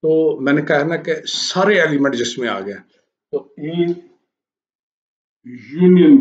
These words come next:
B is equal to, अब इसमें अब सारे element आपने लिखने हैं, ए के भी, B के भी। ए के थे वन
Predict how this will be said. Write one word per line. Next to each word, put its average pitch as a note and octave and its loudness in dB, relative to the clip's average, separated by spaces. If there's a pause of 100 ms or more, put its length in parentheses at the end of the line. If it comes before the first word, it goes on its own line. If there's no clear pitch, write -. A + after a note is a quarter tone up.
B - -8 (1700)
is B2 -2
equal D3+ 0
to, D#3+ -6 (840)
अब B2 -6
इसमें D#3+ -4 (180)
अब E3+ -4
सारे F#3+ 2
element C#3+ 0
आपने A#2 -4
लिखने G2 -14
हैं, F#2+ -18
ए C#3+ 2
के D#3+ -2
भी, D#3 -8 (420)
B A#2 -14
के A#2 -20
भी। - -12
ए C#3+ -2 (100)
के D3+ -4
थे D#3 -4
वन B2 -2